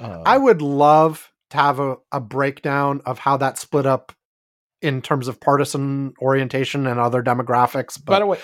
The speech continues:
Speaker 1: one thing that I saw, speaking of partisan and whatever, whatnot, is that Tucker Carlson went and, uh, uh, he, you know, Fox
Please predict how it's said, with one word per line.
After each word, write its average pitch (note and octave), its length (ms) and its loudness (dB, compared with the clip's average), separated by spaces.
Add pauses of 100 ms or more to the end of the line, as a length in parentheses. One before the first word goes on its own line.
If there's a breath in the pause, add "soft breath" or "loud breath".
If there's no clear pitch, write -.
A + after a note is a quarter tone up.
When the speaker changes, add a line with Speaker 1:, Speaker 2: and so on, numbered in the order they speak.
(120)
Speaker 1:
one E3+ 340 -4
thing A#3 280 4
that G#3 100 2
I F3+ 120 2
saw, C#3 500 0
speaking E3 520 -6
of C3+ 260 2
partisan C#3 680 2
and B2+ 100 -2
whatever, B2+ 240 2
whatnot, G2 580 -8
is A#2+ 280 -2
that A#2 200 2
Tucker G#3+ 220 2
Carlson F3 680 0
went B2 340 -2 (180)
and, A#2+ 400 -4
uh, G#2 520 -4 (280)
uh, A2 360 -4 (1000)
he, C3 260 -12
you C3 160 -4
know, G#2+ 140 -4
Fox - 720 0